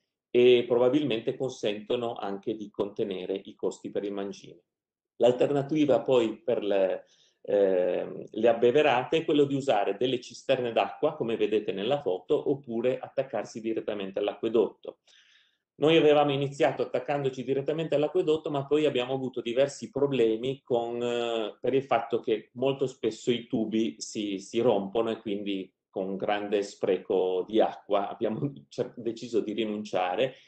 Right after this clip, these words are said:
e per lo più adesso usiamo le cisterne d'acqua che vengono approvvigionate a punti vicino di attacco dell'acquedotto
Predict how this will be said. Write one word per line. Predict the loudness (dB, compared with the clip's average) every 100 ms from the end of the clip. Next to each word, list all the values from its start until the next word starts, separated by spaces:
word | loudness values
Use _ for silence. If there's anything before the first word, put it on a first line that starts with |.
| _ _ 0
e | 4 4 2 -10 _
per | 0 2
lo | 2
più | 2 2
adesso | 4 6 4 0 -8
usiamo | -2 0 0 -2
le | -4 -6
cisterne | -10 -4 0 0 -2 -4 -4 -4 -2
d'acqua | -2 -2 -2 -2
che | 0
vengono | -4 -4 -6 -8
approvvigionate | -8 -8 -8 -6 -4 -4 -4 -6
a | -10
punti | -8 -8 -10 -14 -14 -14
vicino | -16 -14 -10 -8 -8
di | -8
attacco | -8 -6 -6 -6 -10
dell'acquedotto | -8 -8 -6 0 0 0 -2 -4 -4